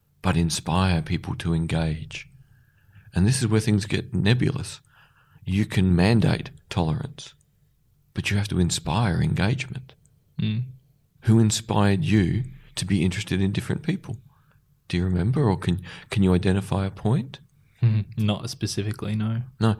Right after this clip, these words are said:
Speaker 1: but it clearly happened.
Speaker 2: Mm.
Speaker 1: 'Cause every time we talk, I'm aware how interested you are in other people and in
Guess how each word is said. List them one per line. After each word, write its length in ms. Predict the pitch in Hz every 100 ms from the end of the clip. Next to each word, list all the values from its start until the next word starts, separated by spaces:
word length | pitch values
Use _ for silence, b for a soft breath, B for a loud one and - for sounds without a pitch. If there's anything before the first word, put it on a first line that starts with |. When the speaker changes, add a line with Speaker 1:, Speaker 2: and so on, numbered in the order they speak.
| -
Speaker 1:
but 100 | 104
it 160 | 101 -
clearly 340 | - 87 85
happened. 500 | 85 123 - 87 73 -
Speaker 2:
Mm. 260 | 110 107 104 - - _ _ -
Speaker 1:
'Cause 260 | - 101 - B
every 220 | 110 101
time 240 | 101 104 95
we 100 | 90
talk, 380 | 87 - - - B B B _ _
I'm 100 | 117
aware 280 | 107 98 98 98 B
how 180 | 92 -
interested 480 | 98 101 101 - 90
you 160 | 82
are 180 | 71 - -
in 100 | 87
other 180 | 85 101
people 480 | - 78 90 90 B B B
and 160 | 85
in 240 | 87 104